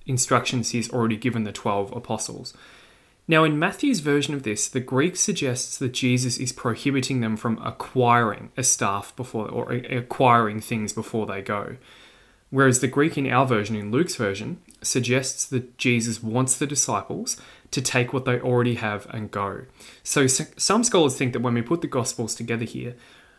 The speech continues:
the list of things he's about to provide, Jesus is not saying you can't take these at all, but he's saying, "Don't go and buy one of these. Just leave straight away with what you already have."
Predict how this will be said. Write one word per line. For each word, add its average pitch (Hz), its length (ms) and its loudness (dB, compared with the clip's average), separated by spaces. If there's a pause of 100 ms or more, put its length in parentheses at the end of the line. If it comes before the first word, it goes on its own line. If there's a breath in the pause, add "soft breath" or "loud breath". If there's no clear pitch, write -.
(140 loud breath)
the 151 80 0
list 143 340 2
of 220 120 -2
things 160 260 0
he's 135 160 0
about 117 300 0
to - 60 -10
provide, 110 540 0
Jesus 160 440 -2
is 135 160 -4
not 127 240 0
saying 117 320 0
you 107 100 -4
can't 131 320 0
take 110 240 -6
these 110 240 -2
at 110 80 0
all, 110 420 0 (320 loud breath)
but 127 100 -2
he's 113 220 0
saying, 110 420 2
"Don't 123 320 2
go 113 160 2
and 104 140 -2
buy 107 240 4
one 107 200 0
of 98 120 -8
these. - 340 -8
Just 123 340 -2
leave 120 320 2
straight 120 340 2
away 104 260 -2
with 143 240 -8
what 113 160 -2
you 110 220 -4
already 107 340 0
have." - 420 -6